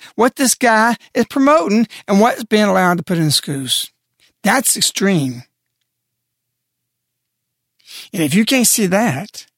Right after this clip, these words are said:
you can't understand why they just told us, "You, my children, are thirsty. You thirst for peace, love, and happiness." This school doesn't have peace, love, or happiness. There is no love, and that's why this is happening.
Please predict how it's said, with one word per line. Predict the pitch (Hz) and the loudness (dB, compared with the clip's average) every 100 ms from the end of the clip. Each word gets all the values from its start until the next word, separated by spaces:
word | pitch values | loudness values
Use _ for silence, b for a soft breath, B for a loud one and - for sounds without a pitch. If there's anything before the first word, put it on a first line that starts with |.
| _ _ _ _ _ _ _ _ _ _ _ b b b | _ _ _ _ _ _ _ _ _ _ _ b b b
you | 180 220 | -2 0
can't | 226 202 | 0 0
understand | 190 180 - 180 | 2 0 0 0
why | 175 175 | 2 0
they | 196 | 0
just | 175 185 | 0 -2
told | - 208 | 0 -2
us, | 180 - B B | -2 -4 B B
"You, | 196 294 | 0 2
my | 302 | 2
children, | 285 - 226 214 208 | 0 0 2 2 0
are | 190 | 0
thirsty. | 226 262 247 - 262 135 - _ _ _ _ _ _ _ _ _ _ _ _ _ _ _ _ _ _ B B - | 0 0 0 -2 -2 -4 -10 _ _ _ _ _ _ _ _ _ _ _ _ _ _ _ _ _ _ B B -4
You | 220 | -2
thirst | 247 226 - | 0 0 0
for | 190 | -2
peace, | - 285 - | 0 2 2
love, | 202 240 | 0 0
and | 220 | 2
happiness." | 220 262 170 156 B B - | 0 0 0 -2 B B -2
This | 233 233 | 0 0
school | - 233 277 | 0 0 2
doesn't | 175 190 190 | 2 2 2
have | 180 254 - | 0 0 -2
peace, | 170 156 - B - | -2 -2 -4 B -2
love, | 180 156 | 0 0
or | |
happiness. | 139 143 - 143 - B - | -2 -2 -4 -4 -4 B -2
There | 220 | 2
is | 220 175 | 4 4
no | 190 214 | 4 4
love, | 190 208 202 156 B B | 4 4 4 0 B B
and | 165 | -2
that's | 180 202 208 | 0 2 2
why | 175 | 0
this | 165 147 | 0 -2
is | 147 | -2
happening. | 170 170 - 139 123 117 | -4 -4 -6 -8 -10 -14